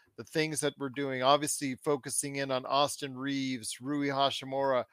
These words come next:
whether or not yay or nay on, on D'Angelo Russell, are, you know, what are your thoughts as far as being able to go ahead and, and make sure that we have a successful summer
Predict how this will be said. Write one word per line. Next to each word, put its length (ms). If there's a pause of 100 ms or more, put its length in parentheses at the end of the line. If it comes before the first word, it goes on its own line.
(260)
whether 280
or 40
not 340
yay 340
or 140
nay 420
on, 380 (340)
on 160
D'Angelo 520
Russell, 560 (400)
are, 260 (100)
you 80
know, 120
what 180
are 40
your 140
thoughts 440
as 100
far 320
as 100
being 300
able 240
to 100
go 220
ahead 480
and, 240
and 320 (100)
make 220
sure 380
that 240
we 160
have 400
a 60
successful 640
summer 440